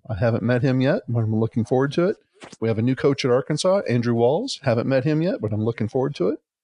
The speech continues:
Have a new coach at Arizona State, Tate Green.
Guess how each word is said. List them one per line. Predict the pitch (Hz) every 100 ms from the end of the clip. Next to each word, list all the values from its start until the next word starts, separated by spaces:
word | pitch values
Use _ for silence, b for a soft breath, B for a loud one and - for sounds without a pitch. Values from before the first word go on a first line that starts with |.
| _ _ _ _ -
Have | 123
a |
new | 123 139
coach | 160 156
at | -
Arizona | 156 180 160 156
State, | 139 143 170 -
Tate | - 147 123
Green. | 143 139 170 233